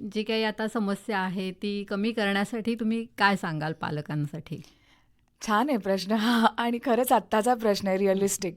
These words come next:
Speaker 1: हम्म.
Speaker 2: Basically जबाबदार कोण? तर दोघंही.
Speaker 1: हम्म.
Speaker 2: आपण पालक म्हणूनही जबाबदार आणि
Speaker 1: हम्म.
Speaker 2: मुलं त्यांचीही जबाबदार.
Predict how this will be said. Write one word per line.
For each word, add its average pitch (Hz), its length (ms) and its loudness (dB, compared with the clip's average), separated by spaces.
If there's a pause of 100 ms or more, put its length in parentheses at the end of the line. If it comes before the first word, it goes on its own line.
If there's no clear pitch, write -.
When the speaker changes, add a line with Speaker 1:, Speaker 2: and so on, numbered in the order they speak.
(180)
Speaker 1:
हम्म. 185 560 -8
Speaker 2:
Basically 294 960 0
जबाबदार 240 640 0
कोण? 220 380 -4 (140)
तर 269 220 -6 (240)
दोघंही. 220 640 4 (260)
Speaker 1:
हम्म. 196 220 -4
Speaker 2:
आपण 214 260 -2
पालक 214 340 4
म्हणूनही 262 380 2
जबाबदार 247 480 -2
आणि 359 220 -10
Speaker 1:
हम्म. 359 60 -4
Speaker 2:
मुलं 277 220 0
त्यांचीही 285 460 -2
जबाबदार. 175 540 -6